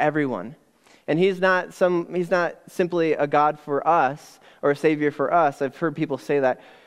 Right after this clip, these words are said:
so often, it breaks my heart, is they'll say, "Oh, well,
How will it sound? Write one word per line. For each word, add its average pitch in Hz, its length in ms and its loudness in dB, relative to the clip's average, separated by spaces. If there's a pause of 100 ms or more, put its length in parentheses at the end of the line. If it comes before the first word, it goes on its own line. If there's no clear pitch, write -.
(220)
so 214 240 2
often, 139 360 2
it 135 280 -4
breaks 170 260 2
my 135 140 0
heart, 151 280 2
is 123 380 -4
they'll 139 160 0
say, 135 400 0 (380)
"Oh, 175 100 2
well, 175 360 2